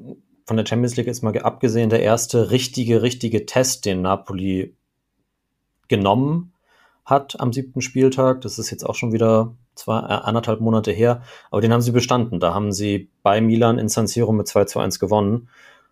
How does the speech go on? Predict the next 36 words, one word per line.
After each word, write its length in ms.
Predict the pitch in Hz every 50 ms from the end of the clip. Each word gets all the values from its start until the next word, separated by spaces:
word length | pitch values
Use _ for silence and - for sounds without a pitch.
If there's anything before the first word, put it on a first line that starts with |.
| _ _ _ _ _ _ _ _
War 140 | - 107 110
nat-, 240 | 113 113 - - 120
war 160 | 117 143 170
auch 120 | 151 -
gerade 220 | - - 135 127 131
die 100 | 131 123
Phase, 380 | - - 123 127 127 127 123
in, 220 | - 117 113 113 -
in 180 | - 110 107
der 160 | 113 117 117
es 140 | 113 113 -
einige, 260 | - 117 117 117 113
äh, 320 | 110 101 117 - - 104 104
Verletzungen 1080 | - - 110 120 120 123 - - 123 120 120 117 117 113 110 - - - - - _ _ _
bei, 460 | 107 107 107 110 113 113 110 113 113
bei 120 | - 104 107
Milan 280 | 107 110 113 107 101
gegeben 420 | 95 92 87 110 120 131 143 127 123
hat. 220 | 127 127 - - _ _ _ _ _ _ _ _ _ _ _ _ _ _ _ _ _ _ _ _ _ _ _ _ _ _
Aber 260 | - 113 107 107 107 110
ja, 340 | 107 135 131 95 82 85 - -
äh, 120 | 95 101 98 98 107 - _ _ _ _ _ _ _ _ _ - - _ _ _ _ _ _ _ _ _ _ -
auch 200 | - 127 123 -
da 540 | - 117 110 120 127 117 101 85 - -
hat, 180 | 113 104 - - _ _ _ _ _
ist 220 | - 113 - - -
die 60 | 113
Mannschaft 480 | 104 107 110 107 - 120 104 - -
rund 240 | 92 98 113 120 123
gelaufen. 440 | - 98 85 82 82 80 - - 90
Und 140 | 85 85 101
dann 100 | 98 95
haben 160 | 98 107 104
sie 100 | 98 104
jetzt, 400 | 104 104 - - - - - -
äh, 200 | 110 107 107 104